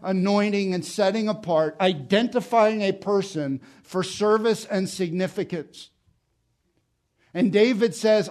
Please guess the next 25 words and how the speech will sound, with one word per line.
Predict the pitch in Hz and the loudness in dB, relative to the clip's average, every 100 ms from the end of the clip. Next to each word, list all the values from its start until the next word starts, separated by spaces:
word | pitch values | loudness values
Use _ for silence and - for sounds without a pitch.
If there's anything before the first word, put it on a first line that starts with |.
| - | -2
"I | 196 247 247 | 0 2 2
know | 220 226 226 214 | 0 0 0 0
you | 180 214 | -2 -2
have | 180 180 180 | -2 -2 -4
freshly | - - 214 208 - 202 180 | -6 -4 -2 -2 -4 -2 -2
anointed | 180 170 185 180 170 147 | -2 -4 -2 -2 -2 -4
me | 147 135 | -6 -6
again | 127 143 139 123 | -8 -6 -6 -8
today," | 135 113 113 _ _ _ _ _ _ _ _ _ _ _ - | -10 -14 -16 _ _ _ _ _ _ _ _ _ _ _ -2
which | 214 214 | -2 0
is | 208 - | -2 0
his | 262 226 | -2 -2
way | 202 226 208 | 0 2 2
of | 165 | -2
saying, | - 196 180 170 165 156 - - | -4 -2 0 0 -2 -6 -12 -6
"I | 196 190 | -2 0
know | 180 190 247 | 2 2 2
my | 254 262 254 | 2 2 2
identity | 233 190 233 240 233 233 220 - | 2 2 0 0 -2 -2 -4 -8
and | - 214 | -4 0
you | 214 214 | 2 4
have | 202 185 | 4 2
validated | 147 196 208 208 185 175 165 156 135 | 2 4 4 4 2 2 0 -2 -4
my | 147 135 | -4 -4
identity." | 131 123 123 113 98 104 | -8 -8 -10 -10 -18 -20